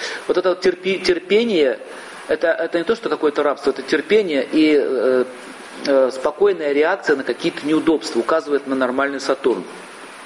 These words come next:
Поэтому еще раз говорю, что в России Сатурн по определению очень силен. Поэтому люди здесь очень выносливые.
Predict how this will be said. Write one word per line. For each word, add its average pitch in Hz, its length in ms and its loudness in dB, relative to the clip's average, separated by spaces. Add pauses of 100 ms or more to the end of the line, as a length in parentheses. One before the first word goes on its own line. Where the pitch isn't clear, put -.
(560)
Поэтому 151 260 0
еще 165 200 0
раз 151 80 -2
говорю, 131 200 2
что - 160 0
в 127 60 2
России 139 320 2
Сатурн 143 420 0
по - 160 -2
определению 147 540 0
очень 135 200 -2
силен. 117 360 0 (1080)
Поэтому 143 720 4 (460)
люди 185 360 2
здесь 143 160 -2
очень 143 220 0
выносливые. 139 560 0